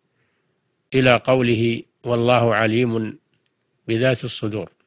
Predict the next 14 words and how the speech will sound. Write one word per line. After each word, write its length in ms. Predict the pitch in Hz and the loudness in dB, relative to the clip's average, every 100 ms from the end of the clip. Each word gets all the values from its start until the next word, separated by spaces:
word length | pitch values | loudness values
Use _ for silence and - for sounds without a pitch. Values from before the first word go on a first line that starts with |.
| _ _ _ _ _ _ _ _ - _ _ _ _ _ | _ _ _ _ _ _ _ _ -20 _ _ _ _ _
فيؤخذ 500 | - 127 175 175 147 | -4 2 4 4 4
من 300 | 139 135 139 | 2 2 0
هذه 340 | 120 143 127 123 | 0 2 2 0
الآيات 640 | 120 113 110 131 139 - - _ _ _ _ _ _ _ _ _ _ _ _ | 2 2 4 2 0 -6 -20 _ _ _ _ _ _ _ _ _ _ _ _
بيان 520 | - 120 131 143 131 113 | -2 2 4 4 2 2
ضرر 380 | 135 135 127 - _ _ _ _ _ _ _ _ _ - | 4 4 0 -6 _ _ _ _ _ _ _ _ _ -6
تقديم 680 | 135 131 123 147 143 127 - - | -6 -4 -2 2 2 0 -6 -2
الرغبة 500 | 127 123 139 135 135 | 0 4 2 2 -2
في 140 | 110 | -2
الدنيا 600 | 120 117 135 127 127 120 - _ _ _ _ _ _ _ _ - | -4 -2 0 2 0 -2 -6 _ _ _ _ _ _ _ _ -2
على 200 | 131 135 | 2 2
الرغبة 380 | 117 135 127 127 | 0 -2 -2 -6
في 100 | 90 | -6
الآخرة، 500 | 117 113 101 - - | -6 -4 -6 -10 -14